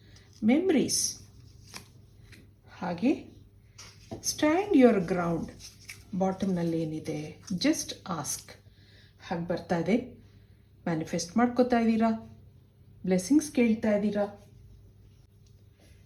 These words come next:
ಯಾವುದೋ ಫ್ರೆಂಡ್‌ಶಿಪ್‌ನಲ್ಲಿದ್ದೀರಾ, ಅಲ್ಲೊಂದು ಸೆರೆನಿಟಿ ಇದೆ. ಆ ವ್ಯಕ್ತಿನ ನೆನಪಿಸ್ಕೊಂಡಾಗ ನಿಮಗೆ ಒಂಥರ ಏನೋ ನೆಮ್ಮದಿ ಅನಿಸುತ್ತೆ,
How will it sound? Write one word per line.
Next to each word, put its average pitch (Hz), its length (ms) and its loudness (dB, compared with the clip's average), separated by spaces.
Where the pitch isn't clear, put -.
ಯಾವುದೋ 392 240 4
ಫ್ರೆಂಡ್‌ಶಿಪ್‌ನಲ್ಲಿದ್ದೀರಾ, 233 1000 4
ಅಲ್ಲೊಂದು 381 300 4
ಸೆರೆನಿಟಿ 277 600 4
ಇದೆ. 180 280 -2
ಆ 320 40 4
ವ್ಯಕ್ತಿನ 370 460 4
ನೆನಪಿಸ್ಕೊಂಡಾಗ 262 760 6
ನಿಮಗೆ 196 420 0
ಒಂಥರ 330 260 2
ಏನೋ 285 220 8
ನೆಮ್ಮದಿ 233 480 8
ಅನಿಸುತ್ತೆ, 185 560 2